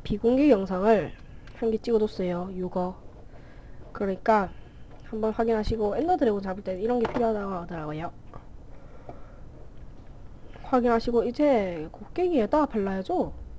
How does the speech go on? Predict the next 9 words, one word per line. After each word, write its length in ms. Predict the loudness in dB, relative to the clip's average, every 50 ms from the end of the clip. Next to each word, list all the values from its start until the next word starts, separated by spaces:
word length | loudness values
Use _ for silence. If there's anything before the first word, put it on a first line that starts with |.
| -14 -2 0
근데 140 | 2 2 4
곡괭이 320 | 4 2 2 4 4 6
어디 120 | 6 4
갔어? 320 | 2 -2 -4 -6 -8 -8 -8 -10 -12 -14 -14 -14 -16 -16 -16 -16 -16 -16 -14 -14 -14 -14 -14 -16 -16 -16 -14 -14 -14 -16 -14 -16 -16 -16 -16 -16 -16 -16 -16 -16 -16 -16 -16 -14 -12 -12 -12 -12 -12 -12 -14 -14 -14 -14 -14 -14 -16 -16 -16 -16 -18 -18 -18 -18 -16 -16 -16 -16 -16 -16 -16 -16 -14 -14 -12
곡괭이도 400 | -8 -6 -6 -4 -4 -4 -6 -8
복구 240 | -10 -10 -4 -4 -4
안 100 | -2 -4
시킨 260 | -8 -10 -6 -2 0
건가? 340 | 0 0 -2 -4 -6 -8